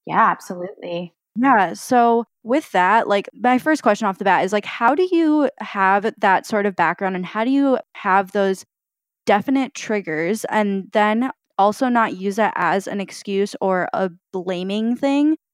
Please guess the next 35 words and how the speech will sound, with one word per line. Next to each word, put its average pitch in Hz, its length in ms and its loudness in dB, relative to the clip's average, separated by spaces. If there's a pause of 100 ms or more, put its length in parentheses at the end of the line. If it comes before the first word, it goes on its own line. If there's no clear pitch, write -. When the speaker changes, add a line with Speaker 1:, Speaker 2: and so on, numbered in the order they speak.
(160)
Speaker 2:
to 247 80 0
where 208 340 2
you're 196 200 -2
like, 190 280 0
"Oh, 208 220 4
well, 185 480 0
this 208 200 0
happened 202 440 -2
to 240 80 -4
me 254 260 2
and 196 180 -2
I 190 100 -2
guess, 180 320 -4
like, 185 220 -4
this 196 200 -6
is 190 100 -10
just 185 240 -6
the 185 80 -4
way 170 200 -4
it - 140 -8
is." 196 400 -4
Like, 208 140 -2
how 220 220 2
did 220 180 -4
you 202 320 0 (300)
become 214 300 -2
empowered 185 640 0
to 208 100 -6
move 175 280 -6
past 180 340 -2
that 165 120 2
instead 175 260 -4
of 165 120 -6
just, 185 200 -6
like, 175 160 -6